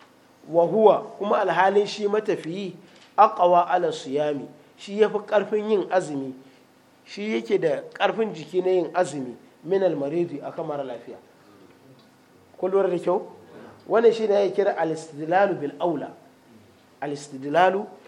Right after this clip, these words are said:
bil aula. Mara la-, matafiyi, matafiyi ya fi ƙarfi, ya fi samun ƙarfi a jiki na yin azumi sama da wa? Mara lafiya.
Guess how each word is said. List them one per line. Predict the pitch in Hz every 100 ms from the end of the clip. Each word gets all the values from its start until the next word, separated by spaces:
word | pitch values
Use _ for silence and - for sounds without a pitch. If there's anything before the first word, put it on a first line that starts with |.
| - 131
bil | 139 135 160
aula. | 165 139 117 139
Mara | 190 233 190
la-, | 170 170
matafiyi, | 180 220 202 - 117 135 - - - - _ - - _ -
matafiyi | 202 202 156 - 120 117 - _ _ - - -
ya | 156 185 196
fi | 190 -
ƙarfi, | - 208 196 196 190 185
ya | 180 185
fi | 190
samun | 185 208 202 170
ƙarfi | - 185 180 202 156
a |
jiki | 143 - 160
na | 180
yin | 196 170
azumi | 165 160 139 123 - -
sama | 208 196
da | 160
wa? | 139 - - - _ _ - - - - -
Mara | 170 165
lafiya. | 156 147 156